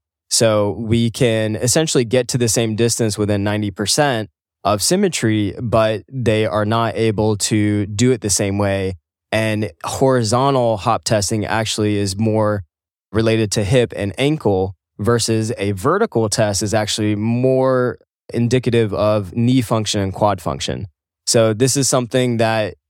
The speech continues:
basically, if your provider is in the know, they may use hop tests. And sometimes I'll just see how people perform a triple hop and see if there's a gross difference, as well as, like, are they doing a hip versus knee strategy?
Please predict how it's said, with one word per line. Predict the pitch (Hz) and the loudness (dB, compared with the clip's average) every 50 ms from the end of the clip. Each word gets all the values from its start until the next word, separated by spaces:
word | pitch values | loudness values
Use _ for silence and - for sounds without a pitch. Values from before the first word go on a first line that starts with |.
| _ _ _ _ _ _ _ - 135 113 | _ _ _ _ _ _ _ -8 -4 2
basically, | 107 151 180 185 - 156 131 - 135 131 131 127 123 120 | 4 4 4 4 2 -2 0 2 4 4 4 4 4 2
if | 110 - | 0 0
your | 113 113 113 113 107 98 | 0 0 2 0 0 -4
provider | - - - 127 131 143 165 160 143 | -4 -4 0 2 2 2 2 2 0
is | 139 127 | 2 2
in | 135 127 | 2 0
the | 113 101 | 0 0
know, | 101 117 117 113 110 107 107 110 | 2 2 2 2 2 2 0 -2
they | 107 - 131 131 | -2 0 0 2
may | 147 170 190 | 2 2 2
use | 190 143 127 120 104 | 2 2 2 2 0
hop | - 110 76 - | 0 -2 -2 -2
tests. | - - 107 107 131 - 107 | 0 0 0 0 0 0 -4
And | 113 110 | -4 -2
sometimes | - 135 123 - 139 131 123 - | -2 -2 0 0 0 0 0 0
I'll | 78 107 120 | 0 0 0
just | 110 117 110 - | 0 0 -2 -2
see | - 123 120 | 0 2 2
how | 117 110 | 2 2
people | 107 - 117 113 - - 101 95 | 2 0 -2 -2 0 -2 -2 -2
perform | - - 104 - - 139 143 143 127 | -2 -6 -6 -2 -2 0 0 0 0
a | 104 | -2
triple | 101 - 110 87 95 92 | -2 -2 -2 -2 -2 0
hop | 92 98 98 95 90 82 - - _ _ _ _ _ _ _ _ _ _ _ _ _ _ _ - | 0 2 2 2 0 -2 -6 -14 _ _ _ _ _ _ _ _ _ _ _ _ _ _ _ -4
and | - 110 117 | -2 0 0
see | 110 - 175 | 2 2 0
if | 165 147 | 2 2
there's | 143 139 120 | 2 2 0
a | 120 | -2
gross | 101 98 113 110 110 - | -2 0 0 0 0 0
difference, | - 143 147 139 - 156 147 143 143 - | 0 0 0 2 2 0 2 2 0 0
as | 113 110 95 | -2 -2 0
well | 104 113 117 113 | 2 2 2 2
as, | 110 104 113 | 2 0 0
like, | 107 101 - | -2 -2 0
are | - 110 | 0 2
they | 107 107 104 | 2 2 2
doing | 98 107 104 101 | 2 0 0 0
a | 107 | 2
hip | 101 117 104 73 | 2 0 0 0
versus | 85 107 104 - 98 92 | -2 -2 -2 -2 -2 0
knee | 104 113 127 | 0 0 0
strategy? | 127 - - 143 135 131 135 143 127 139 147 143 143 143 | 0 2 2 2 2 2 2 0 0 0 0 0 0 -2